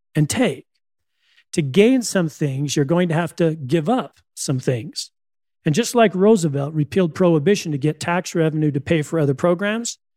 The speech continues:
so you may have to give up to get up.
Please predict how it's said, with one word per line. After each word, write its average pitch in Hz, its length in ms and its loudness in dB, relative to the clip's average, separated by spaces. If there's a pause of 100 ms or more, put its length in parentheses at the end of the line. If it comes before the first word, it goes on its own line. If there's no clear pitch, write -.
(260)
so 185 260 2
you 190 420 4
may 170 160 2
have 156 240 0
to 147 220 0 (200)
give 175 260 2
up 123 320 -10 (360)
to 175 100 0
get 240 220 0
up. 110 200 -12